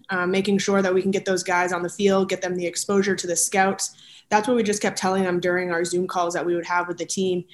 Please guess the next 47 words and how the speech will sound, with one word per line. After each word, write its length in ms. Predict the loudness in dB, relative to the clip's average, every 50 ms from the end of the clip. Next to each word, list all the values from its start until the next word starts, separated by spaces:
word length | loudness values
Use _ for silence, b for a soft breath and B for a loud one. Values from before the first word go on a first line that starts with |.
| B B B
They 80 | -6 -2
were 60 | -2
like, 160 | -2 -2 -2
"When 120 | -2 0 2
are 60 | 2
we 80 | 2 2
gonna 180 | 2 0 -2
play?" 220 | -2 0 0 2 2
We 80 | 2
were 80 | 2 2
like, 160 | 0 -2 0
"We 80 | 0 2
don't 220 | 2 2 2 2
know, 220 | 0 2 2 2
but 180 | 0 0 0 0
we 100 | 0 0
are 180 | 0 0 -2 -2
gonna 200 | -4 -6 -8 -6
play." 360 | -4 -2 0 2 2 2 2
And 80 | 2
at 140 | 0 -2 -4
the 80 | -4 -8
time, 380 | -6 -4 -4 -2 0 0 0
I 80 | 0 0
don't 140 | -2 -2 -2
know 120 | -2 -4
if 140 | -4 -4 -4
we 80 | -6 -6
had 400 | -4 -2 0 0 0 0 0 -2
the 80 | -2
right 240 | 0 0 -2 -2 -4
to 100 | -6 -6
say 240 | -4 -4 -2 -2 0
any 200 | 0 0 0 -2
of 100 | -2 0
that, 300 | 0 0 0 -2 -4 -8 B B B B B
um, 400 | -2 0 0 2 2 0 -2 -4 -8 b b b _ 0
but 220 | 2 2 2 2
we 160 | 2 0 0 2
kind 200 | 2 0 0 0
of 80 | 0
kept 240 | 0 -2 -2 0 0
up 160 | -2 -2 -2
hope. 320 | -2 0 0 0 0 -2 -6
We 80 | -4
put 180 | -2 -2 -2 -2
together 680 | 0 0 2 2 2 2 0 0 0 -2 -4 -6 -10